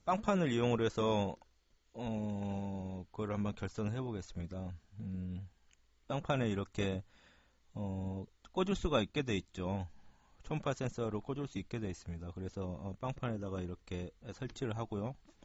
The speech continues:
그 다음에 맨 왼쪽에, 에, 있는,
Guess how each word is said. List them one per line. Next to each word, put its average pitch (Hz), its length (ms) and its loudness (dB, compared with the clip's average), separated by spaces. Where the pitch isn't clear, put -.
그 143 120 -6
다음에 143 880 6
맨 147 260 4
왼쪽에, 147 880 8
에, 127 520 4
있는, 120 640 6